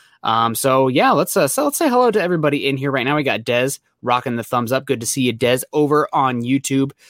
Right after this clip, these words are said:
Uh, we got Mike S rocking Alabama today. Mike,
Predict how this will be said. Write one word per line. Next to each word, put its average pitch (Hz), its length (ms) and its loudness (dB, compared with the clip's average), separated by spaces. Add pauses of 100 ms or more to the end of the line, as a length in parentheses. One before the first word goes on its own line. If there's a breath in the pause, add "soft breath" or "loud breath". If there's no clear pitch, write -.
(180 soft breath)
Uh, 110 360 0
we 120 80 -4
got 113 300 0
Mike 143 300 -2
S - 380 -2 (220)
rocking 135 300 0
Alabama 127 560 0
today. 135 340 0
Mike, 131 320 -2